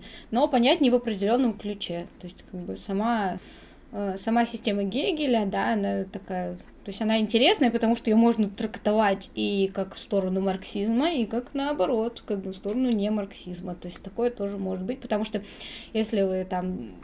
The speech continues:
и изучали, как становилось гегельянство,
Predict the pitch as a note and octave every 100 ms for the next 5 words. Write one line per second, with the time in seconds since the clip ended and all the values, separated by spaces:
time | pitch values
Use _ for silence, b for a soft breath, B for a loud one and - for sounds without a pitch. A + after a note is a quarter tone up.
0 | - - G#3+ G#3+ G3+ F#3+ G3 A3 F#3+ F#3
1 | F3+ F3+ - F#3+ F#3+ F#3 F3+ F3 F#3+ G3
2 | G#3 C4+ A4+ - D#4+ D4+